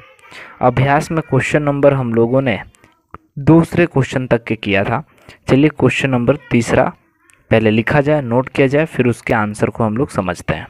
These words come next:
तो लिखा जाए क्वेश्चन नंबर थर्ड, एनएओएच का दस एमएल,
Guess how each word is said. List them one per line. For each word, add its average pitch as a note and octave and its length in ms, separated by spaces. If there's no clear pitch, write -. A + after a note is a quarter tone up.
तो A#2+ 80
लिखा B2+ 200
जाए D3 140
क्वेश्चन C3+ 380
नंबर A#2 240
थर्ड, A2+ 320
एनएओएच C#3 1400
का G#2 360
दस D3+ 480
एमएल, C3 420